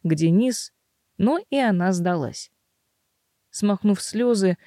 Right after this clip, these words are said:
наёмник с удивлением обнаружил, что находится не в брюхе неведомого монстра, не в лучшем из миров и даже, что, пожалуй, немного печально, не на постоялом дворе после сумасшедшей пьянки.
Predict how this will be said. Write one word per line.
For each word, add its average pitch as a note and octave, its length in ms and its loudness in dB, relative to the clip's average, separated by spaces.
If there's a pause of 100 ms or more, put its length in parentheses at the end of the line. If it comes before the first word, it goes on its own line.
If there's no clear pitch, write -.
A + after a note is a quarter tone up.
(160)
наёмник A#3 480 0
с - 100 -12
удивлением C4 600 0
обнаружил, B3+ 640 2
что - 180 -8
находится A3 600 -2
не G#3 140 4
в G3+ 60 0
брюхе C#4+ 380 2
неведомого F3+ 680 2
монстра, E3 600 -2 (500)
не F3 160 4
в D#3+ 80 -2
лучшем A3+ 440 2
из F3+ 100 2
миров F#3 340 2
и F3 60 2
даже, E3 480 0 (220)
что, - 180 -12
пожалуй, D#3+ 380 0
немного D#3 340 -2
печально, D#3 680 -2 (240)
не F3 140 2
на E3 100 0
постоялом G#3+ 720 0
дворе E3+ 320 2
после E3 320 -6
сумасшедшей E3 600 -4
пьянки. D#3 500 -10